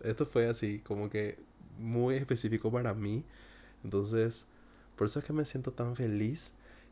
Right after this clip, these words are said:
y ya después de esa, ay, perdón, me emocioné. Ya después de esa clase de yoga que fui a desayunar porque conocí a unos, a unas personas allí, entre ellos Taran, que se volvió mi, no sé, una persona que le aprecio muchísimo,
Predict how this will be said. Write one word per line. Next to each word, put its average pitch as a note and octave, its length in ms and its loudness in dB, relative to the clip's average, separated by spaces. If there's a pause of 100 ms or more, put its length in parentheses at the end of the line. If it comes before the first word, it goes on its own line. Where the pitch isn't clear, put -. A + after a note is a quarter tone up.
(140)
y B2+ 260 -2 (120)
ya A#2+ 200 4
después D#3 520 2
de C3 260 0
esa, A2+ 440 0 (1120)
ay, A2 120 -2
perdón, G2 440 0
me G#2 80 -6
emocioné. G2 320 -6 (460)
Ya A#2+ 140 4
después C#3 320 0
de C#3 80 2
esa A#2+ 160 -4
clase G#2+ 300 -2
de A2+ 180 0
yoga G#2 400 0
que G2+ 100 -4
fui G#2+ 140 -2
a G2+ 40 2
desayunar A2+ 600 0
porque G#2 200 -8
conocí - 300 -6
a G#2 60 0
unos, G#2+ 320 -2
a A2+ 60 -8
unas G2+ 180 -6
personas G#2+ 420 -2
allí, A#2+ 340 -2 (360)
entre G2+ 240 0
ellos G2 160 -4
Taran, A2 340 2
que G2+ 260 -2
se - 120 -4
volvió G2+ 340 0
mi, G#2+ 380 -2 (100)
no G#2 140 -6
sé, G2+ 320 -2 (160)
una G#2 160 -4
persona G#2+ 280 -2
que G#2+ 80 -2
le G#2 60 2
aprecio G#2 300 -2
muchísimo, A2 680 -2